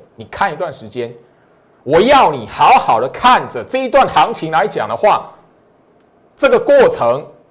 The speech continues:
我要让你，我要提醒，我，我的控盘十六式的学员都，都会这样子，我都会提醒他们，不管这一段的行情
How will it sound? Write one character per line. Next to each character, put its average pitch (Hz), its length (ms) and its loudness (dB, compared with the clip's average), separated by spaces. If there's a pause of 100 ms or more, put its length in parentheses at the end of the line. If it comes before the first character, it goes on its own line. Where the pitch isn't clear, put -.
(840)
我 135 140 0
要 202 40 4
让 226 300 2
你， 101 100 -16
我 127 120 -6
要 170 100 -2
提 - 160 -12
醒， 117 260 -18
我， 151 160 -8
我 120 160 -4
的 131 120 -6
控 151 180 -8
盘 127 140 -8
十 127 120 -10
六 143 80 -4
式 139 140 -6
的 123 60 -6
学 107 160 -16
员 110 180 -12
都， - 80 -16
都 123 140 -12
会 127 140 -10
这 113 120 -12
样 92 160 -12
子， 87 80 -20
我 113 180 -8
都 143 120 -4
会 190 40 -2
提 127 160 -14
醒 113 140 -16
他 101 160 -10
们， 92 180 -12
不 - 80 0
管 101 220 -4
这 151 120 -10
一 156 40 -8
段 156 160 -4
的 107 60 -12
行 107 180 -14
情 95 180 -20